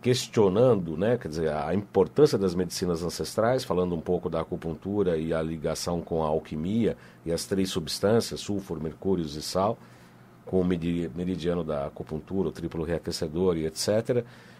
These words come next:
E, e falei hoje dos cinco elementos, dos cinco sabores e dos temperamentos, e como é que a gente modula emocionalmente segundo os próprios sabores. Ahn,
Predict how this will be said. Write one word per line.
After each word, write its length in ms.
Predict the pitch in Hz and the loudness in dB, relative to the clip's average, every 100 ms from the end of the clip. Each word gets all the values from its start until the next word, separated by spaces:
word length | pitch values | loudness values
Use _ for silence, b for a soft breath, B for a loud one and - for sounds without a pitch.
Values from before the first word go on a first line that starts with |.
| B | B
E, 300 | 95 92 92 | 2 2 2
e 40 | 92 | -2
falei 340 | - 113 107 | 4 4 6
hoje 340 | 95 95 101 107 | 6 4 4 0
dos 200 | 92 - | -4 -4
cinco 280 | 101 101 98 | -4 0 4
elementos, 640 | 92 85 98 98 90 87 | 4 4 0 0 -4 -6
dos 160 | 87 - | -6 -4
cinco 240 | 101 92 | -4 -4
sabores 680 | - 95 76 87 92 87 92 | -2 0 0 0 0 -2 -6
e 40 | |
dos 260 | 90 87 - | -6 -8 -4
temperamentos, 840 | 98 98 101 101 85 76 76 73 | -4 -2 -2 0 -2 -6 -8 -14
e 40 | 80 | -14
como 220 | 80 85 | -8 -8
é 40 | |
que 160 | 87 90 | -6 -8
a 40 | |
gente 200 | 90 90 | -8 -6
modula 520 | 92 85 76 90 92 | -4 -4 -4 -4 -4
emocionalmente 800 | 85 90 92 110 101 82 82 95 | -4 -4 -4 -4 -2 -2 -4 -6
segundo 720 | - 101 92 101 95 101 87 92 | -8 -6 -4 -4 -4 -6 -6 -6
os 140 | 92 | -6
próprios 440 | - 87 85 95 | -2 -2 0 -6
sabores. 600 | - 98 73 69 64 - - B B B B B | -4 -4 -2 -8 -8 -10 -12 B B B B B
Ahn, 420 | 107 110 117 110 | 6 8 8 6